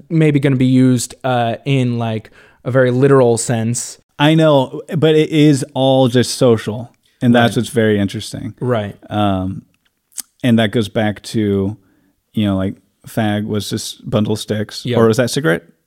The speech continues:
Speaker 2: What
Speaker 1: Uh,
Speaker 2: was it?
Speaker 1: it's a cigarette in, in the U K at
Speaker 2: That's
Speaker 1: least.
Speaker 2: right, right.
Speaker 1: Yeah.
Speaker 2: I mean, now it's not that.
Speaker 1: Right.
Speaker 2: That's, okay, fair enough. Um, gay meant happy, now it's not. So it's like all these things that, like, they drastically change. It's pretty funny, and that's why,
Speaker 1: Right.
Speaker 2: like,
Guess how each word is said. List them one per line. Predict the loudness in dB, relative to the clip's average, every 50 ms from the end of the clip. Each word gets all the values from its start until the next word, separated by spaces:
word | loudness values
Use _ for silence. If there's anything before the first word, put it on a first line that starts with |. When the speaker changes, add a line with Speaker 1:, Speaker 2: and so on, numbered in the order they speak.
| _ _
Speaker 2:
What | 0 2
Speaker 1:
Uh, | 2
Speaker 2:
was | 2 2
it? | 0 -2 -4
Speaker 1:
it's | -10 -14 -12 -10 -8 -6 -6 -4 0
a | 0 0 0
cigarette | 0 0 0 2 2 2 2 0
in, | -2 -2 -4 -4 -6 -8
in | -6 -4 -4 -2 -2 -4 -4 -6 -8
the | -6 -4
U | -4 -4
K | -2 0 0 0
at | 0 0
Speaker 2:
That's | -2 0 0
Speaker 1:
least. | 0 -2 -2
Speaker 2:
right, | 0 0
right. | 2 2 2 2 2
Speaker 1:
Yeah. | 2
Speaker 2:
I | 2
mean, | 4 4 4
now | 2 2 2 -2
it's | -2 0 2
not | 2 2 2 0 -2 -6
that. | -10 -12 -12 -14 -14 -10
Speaker 1:
Right. | -8 -6 -6 -6 -6 -8
Speaker 2:
That's, | -10 -10 -8 -8
okay, | -8 -4 -4 -4 -4 -4
fair | -6 -4 -4 -2
enough. | -2 -4 -6 -8 _ _ _ _ _ _ _ -6
Um, | -2 -2 0 0 0
gay | -2 0 0 0 0 -2 -2 -4
meant | -4 -4 -4
happy, | -4 -4 -4 -4 -4 -4 -4
now | -4 -4 -4
it's | -6 -6 -6
not. | -8 -8 -8 -4 -2
So | -2
it's | 0 0
like | 0 0
all | 0 0 2
these | 2 2 0 0
things | 0 2 2 2 2
that, | 0 -2
like, | -4 -6 -6 -6 -4
they | -4 -4
drastically | -2 -2 0 0 0 0 -2 -4 -8 -6
change. | -4 -2 -2 -2 -2 -4
It's | -6 -4
pretty | -2 -4 -2
funny, | 0 0 0 2 2
and | 2 2
that's | 2 2 0 0
why, | 0 2
Speaker 1:
Right. | 2 0 0 -4
Speaker 2:
like, | -8